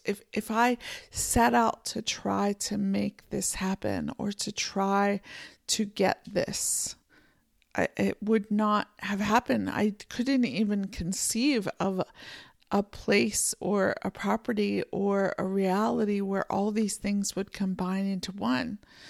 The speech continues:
I couldn't, I couldn't even, I didn't,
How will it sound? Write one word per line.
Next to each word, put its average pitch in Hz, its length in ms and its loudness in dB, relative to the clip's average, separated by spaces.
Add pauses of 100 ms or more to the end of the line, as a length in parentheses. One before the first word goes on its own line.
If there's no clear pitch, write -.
(240)
I 214 120 2
couldn't, 233 460 0 (1160)
I 202 100 -2
couldn't 240 480 0
even, 214 440 0
I 208 80 2
didn't, 226 440 0